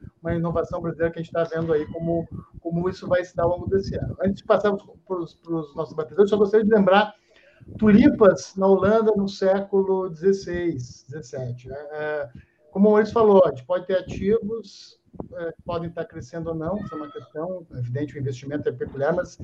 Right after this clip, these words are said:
sempre chamar atenção para as bolhas, né? Desde a, desde a Holanda, no século dezesseis, dezessete, as bolhas sempre surgem, crescem e estouram.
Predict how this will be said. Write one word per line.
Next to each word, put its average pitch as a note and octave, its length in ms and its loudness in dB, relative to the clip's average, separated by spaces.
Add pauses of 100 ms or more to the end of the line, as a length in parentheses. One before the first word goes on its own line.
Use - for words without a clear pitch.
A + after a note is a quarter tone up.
(160)
sempre - 220 4
chamar G#3+ 160 2
atenção G3+ 380 -2
para F#3+ 100 -4
as - 80 -8
bolhas, C3 460 -2
né? B2+ 260 -8 (320)
Desde G3 420 6
a, F#3 200 4
desde G3 260 2
a G#3 40 6
Holanda, G3 300 4
no E3+ 100 0
século E3 320 -6
dezesseis, D3 420 -12
dezessete, F#3 480 -2
as D3 80 -8
bolhas G3 340 4
sempre G3 220 -4
surgem, C4+ 520 -4 (300)
crescem B3+ 640 0
e B3+ 80 -14
estouram. E3+ 460 -10